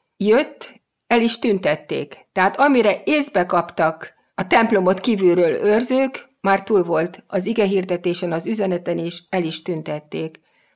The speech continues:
De eszembe jut egy olyan kedves testvérnő is,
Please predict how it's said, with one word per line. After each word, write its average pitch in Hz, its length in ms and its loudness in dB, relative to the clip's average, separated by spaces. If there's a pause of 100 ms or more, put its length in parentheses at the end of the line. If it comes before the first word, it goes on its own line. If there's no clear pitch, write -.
(220)
De 220 180 -4
eszembe 214 380 0
jut 190 200 -2
egy 190 180 0
olyan 190 300 0
kedves 180 640 -4
testvérnő 180 640 -2
is, 185 280 -4